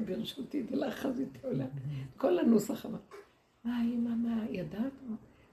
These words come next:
"כן, אז מה קרה?" הם היו כל כך עם פתוס כזה, הם עשו את הפעולה. נכון, אדם צריך להיזהר מהחמץ, אני לא אומרת שאנחנו נזלזל, אבל לא ברמה הזאת של האחיזה הנוראית.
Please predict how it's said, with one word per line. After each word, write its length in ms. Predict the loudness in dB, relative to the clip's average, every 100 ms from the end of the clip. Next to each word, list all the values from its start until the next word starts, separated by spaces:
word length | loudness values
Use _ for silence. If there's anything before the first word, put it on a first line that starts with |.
| -14
"כן, 140 | -4 0 2
אז 100 | 2
מה 60 | -2
קרה?" 280 | -2 -2 -2 -4 -10 -20 -20 -20 -20 -20 -20 -20 -20 -20 -20 -20 -16 -6
הם 80 | 0
היו 140 | 2
כל 100 | 0 -8
כך 220 | -6 -6 -2
עם 100 | -4 -4 -14 -20 -20 -20 _ -6
פתוס 440 | -6 -6 -12 -14
כזה, 280 | -10 -8 -6
הם 120 | -8
עשו 200 | -6 -4
את 160 | -4 -8
הפעולה. 500 | -10 -8 -6 -8 -10 -14 -20 -20 -12
נכון, 380 | -8 -6 0 0
אדם 240 | 2 0 -2 -4
צריך 300 | -4 -6 -2
להיזהר 380 | 0 0 0 -2 -4
מהחמץ, 440 | -6 -6 -6 -2
אני 100 | -2
לא 40 |
אומרת 300 | 0 0 -2
שאנחנו 420 | -6 -6 -6 -8 -6
נזלזל, 460 | -4 -4 -4 -6
אבל 180 | -4 -6 -8 -16 -20 -20 -20 -20 -4
לא 80 | -2 0
ברמה 420 | 0 -2 -2 -2
הזאת 280 | -2 -4 -8
של 160 | -6 -6
האחיזה 500 | -8 -10 -8 -6 -6
הנוראית. 360 | -6 -6 -4